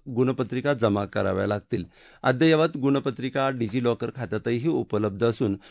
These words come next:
पुढच्या सर्व प्रक्रियांसाठी ती वैध असल्याचंही बातमीत म्हटलं आहे. यूकेचे प्रधानमंत्री कीर स्टारमर यांनी पदाचा राजीनामा दिला आहे. मजूर पक्षाचं प्रमुख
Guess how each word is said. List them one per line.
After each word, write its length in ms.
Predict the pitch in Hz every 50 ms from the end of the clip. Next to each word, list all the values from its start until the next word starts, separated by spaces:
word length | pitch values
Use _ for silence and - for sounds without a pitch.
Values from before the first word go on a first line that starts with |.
| - _
पुढच्या 360 | - 135 131 123 - 156 147 147
सर्व 340 | - - 147 147 175 175
प्रक्रियांसाठी 880 | - - 120 110 - - 110 110 110 110 110 - 127 117 - 147 147 165
ती 200 | 160 - 147 143
वैध 320 | 131 113 110 123 131 131
असल्याचंही 680 | 123 104 - - 104 98 101 - - 120 92 95 90 87 -
बातमीत 360 | 120 117 113 - 110 107 104 - -
म्हटलं 280 | 113 101 - - -
आहे. 420 | 98 110 - 135 - - _ _ _ _ _ _ _ _ _ _ - - - - -
यूकेचे 540 | 139 147 160 156 - 185 185 180 185 202 190
प्रधानमंत्री 600 | - 151 147 135 151 147 147 147 143 151 160 165
कीर 380 | 165 - - 139 143 147 151
स्टारमर 580 | 160 - - - - 117 117 117 123 120 101 95
यांनी 340 | 101 110 123 123 123 127 139
पदाचा 520 | - 131 104 90 98 101 - 120 117 123
राजीनामा 460 | 113 95 82 85 95 98 92 90 95
दिला 240 | 95 95 98 95 95
आहे. 260 | 101 104 92 82 131 - _ _ _ _ - - _ -
मजूर 280 | 139 139 135 151 165
पक्षाचं 500 | 156 - 139 123 - - 143 - - 143
प्रमुख 320 | 143 - 131 113 107 110